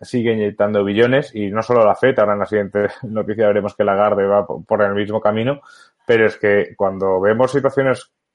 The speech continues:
trágicas, eh, económicamente hablando y humanitariamente, como las de Venezuela, que es que tienen una inflación, una hiperinflación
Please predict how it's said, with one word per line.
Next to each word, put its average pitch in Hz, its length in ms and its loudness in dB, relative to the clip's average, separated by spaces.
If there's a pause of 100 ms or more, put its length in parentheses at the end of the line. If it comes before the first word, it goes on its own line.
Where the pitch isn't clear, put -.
(120)
trágicas, 113 840 -2
eh, 98 260 -8
económicamente 107 640 -2
hablando 107 380 2
y 101 120 2
humanitariamente, 104 920 0
como 90 220 -8
las 90 140 -4
de 90 80 -4
Venezuela, 104 600 0
que 98 60 -4
es 95 80 -8
que 98 180 -2
tienen 104 280 -6
una 107 140 -2
inflación, 101 540 -2
una 113 140 -4
hiperinflación 107 760 -4